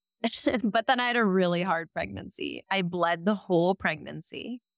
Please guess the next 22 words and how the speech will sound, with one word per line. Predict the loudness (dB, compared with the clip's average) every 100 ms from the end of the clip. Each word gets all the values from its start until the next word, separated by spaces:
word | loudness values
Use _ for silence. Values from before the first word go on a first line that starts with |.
| -2
And | 2 4
at | 2
the | 2
beginning, | -2 2 4 6 4 2
obviously, | 0 0 -2 -2
that | -2 0
was | 0 0
so | 2 2 2
terrifying. | 0 0 0 -2 -4 -4 -8 -10 -12 -14 _ -16 -8
Um, | -8 -8 -10 -14 -18 _
th-, | -8 2
there's | 4 4
a |
specific | 0 -2 0 0 0 -2 _ _ _
term | -6 2 4 4 2 -2 -6
for, | -8 0 2 4 2 2 -2 -4 _ _ _ _ _ _ _ 0
oh, | 2
it's | 2 -2
called | 0 2 0
a |
threatened | -2 -2 -2 -4 -10 -10
miscarriage. | -8 -8 -8 -12 -12 -6 -4 -4